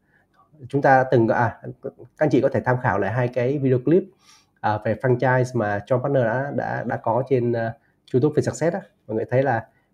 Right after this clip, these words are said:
đây là cũng một những cơ hội sắp tới cho các doanh nghiệp Việt Nam. Rồi, ok, chúng ta xem còn những câu hỏi nào không ạ? À, câu hỏi cũng hay nè. Rồi, <laughs> A I tư vấn luật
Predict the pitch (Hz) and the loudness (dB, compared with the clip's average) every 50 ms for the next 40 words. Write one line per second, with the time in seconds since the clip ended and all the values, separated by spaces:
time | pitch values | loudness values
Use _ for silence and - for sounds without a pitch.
0 | _ _ - 123 123 113 110 135 131 117 - 120 120 123 127 139 127 139 123 123 | _ _ -2 -2 -2 0 0 0 0 0 0 -2 -4 -6 -6 -2 0 0 2 2
1 | 127 - - - - _ _ - - - - 131 120 120 139 - - 135 120 113 | 2 0 -2 -6 -14 _ _ -10 -10 -4 0 0 2 2 0 -2 -2 -4 -4 -2
2 | - 139 - 131 117 110 98 - 104 113 113 117 117 _ _ _ _ _ _ _ | -4 -4 -2 -2 -2 -2 -4 -4 -4 -2 -4 -4 -6 _ _ _ _ _ _ _
3 | _ _ _ _ _ _ _ _ _ _ _ _ _ _ _ _ _ _ _ _ | _ _ _ _ _ _ _ _ _ _ _ _ _ _ _ _ _ _ _ _
4 | _ _ _ _ _ _ _ _ _ _ - _ _ _ _ _ _ _ _ _ | _ _ _ _ _ _ _ _ _ _ -20 _ _ _ _ _ _ _ _ _
5 | _ _ _ _ 147 139 135 131 139 135 - 156 151 143 127 - - _ - 139 | _ _ _ _ 2 2 4 4 2 2 4 4 2 2 0 -6 -16 _ -8 -4
6 | 131 135 131 - 143 135 123 127 117 117 131 143 - 147 135 123 123 104 104 110 | -2 -2 0 0 -2 0 0 0 0 0 -2 0 -2 -2 0 0 -2 -2 -2 -4
7 | 110 107 120 131 127 117 104 - - _ _ _ _ _ _ _ _ _ - 113 | -4 -2 -2 0 -2 -2 -4 -6 -12 _ _ _ _ _ _ _ _ _ -4 -2
8 | 113 107 104 - 131 123 120 - - 123 123 127 120 120 110 104 - - _ _ | -2 -2 -4 -6 -4 -4 -4 -4 -2 -2 -2 0 0 0 -2 -4 -6 -14 _ _
9 | _ _ _ _ _ _ _ _ _ _ _ _ _ _ _ _ _ _ _ _ | _ _ _ _ _ _ _ _ _ _ _ _ _ _ _ _ _ _ _ _
10 | _ _ _ _ _ _ _ _ _ _ _ _ _ _ - _ _ _ _ _ | _ _ _ _ _ _ _ _ _ _ _ _ _ _ -20 _ _ _ _ _
11 | _ _ _ _ _ _ _ _ _ _ _ _ _ _ _ _ _ _ _ _ | _ _ _ _ _ _ _ _ _ _ _ _ _ _ _ _ _ _ _ _
12 | _ _ _ _ _ _ _ _ _ _ - 117 117 113 98 90 - _ - - | _ _ _ _ _ _ _ _ _ _ 0 0 2 0 0 -4 -10 _ -10 -6
13 | - 127 147 - - - _ _ _ - - - - - - - _ 147 156 156 | -6 -4 -6 -6 -8 -14 _ _ _ -20 -20 -18 -18 -18 -18 -4 _ 8 8 8
14 | 151 143 139 - 156 135 131 139 156 170 156 | 8 6 6 6 6 6 6 6 6 6 6